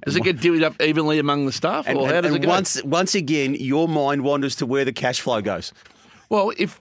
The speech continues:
Speaker 1: if staff writers is creating forty subscriptions a week,
Speaker 2: <laughs>
Speaker 1: how are they fishing that out among the said staff? Oh, I'm sure,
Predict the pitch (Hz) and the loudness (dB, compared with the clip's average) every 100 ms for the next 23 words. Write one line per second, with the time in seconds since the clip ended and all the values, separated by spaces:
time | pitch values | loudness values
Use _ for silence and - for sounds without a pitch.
0 | - 170 - - 190 233 190 175 151 123 | -6 -4 -2 0 0 0 0 2 2 -2
1 | - 139 131 131 120 107 - 127 135 113 | -2 0 2 2 0 -2 -4 -2 -2 -4
2 | 107 - - 117 101 120 135 135 - - | -8 -8 -6 -4 -2 -2 -2 -4 -8 -12
3 | - - - 233 233 196 202 196 180 175 | -12 -10 -6 -2 0 0 -2 -2 0 0
4 | 180 180 185 185 180 175 - _ _ _ | 0 0 0 0 -2 -4 -8 _ _ _
5 | _ - 190 180 - 214 175 - _ _ | _ -8 -6 -4 -2 -2 -2 -10 _ _
6 | - - - - - - - 113 160 151 | -20 -20 -20 -20 -20 -14 -6 -4 -2 0
7 | 202 220 208 | 2 2 0